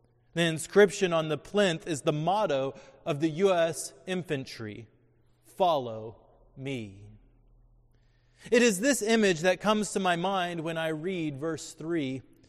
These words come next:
of our psalm. If you look down at your text, there it says, "Your people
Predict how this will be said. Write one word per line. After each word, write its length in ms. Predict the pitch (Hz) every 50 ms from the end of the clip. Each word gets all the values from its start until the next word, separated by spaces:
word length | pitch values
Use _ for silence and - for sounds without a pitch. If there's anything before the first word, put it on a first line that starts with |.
| _ _ _ _ _ _ _ _
of 140 | - 127 117
our 100 | 135 123
psalm. 520 | 113 - - - 131 120 110 107 107 110 107 - _ _ _ _ _ _ _ _ _ _ _ _ _ _ _ _ _ - -
If 120 | 160 131
you 100 | 147 151
look 220 | 143 156 160 - -
down 280 | 165 147 143 143 131
at 120 | 120 113 127
your 100 | 127 120
text, 640 | - - 143 135 120 - - - - - - - _ _ _ _ _ _ _ _ _ _ _ _
there 320 | - 147 147 147 143 139
it 200 | 139 147 139 139
says, 640 | - - - 135 127 123 127 131 131 123 - - - _ _ _ _ _ _ _ _ _ _ _ _ _ _ _ _ _ _
"Your 340 | 139 147 165 185 190 185 170
people 640 | - - - 214 220 196 - 135 120 113 117 113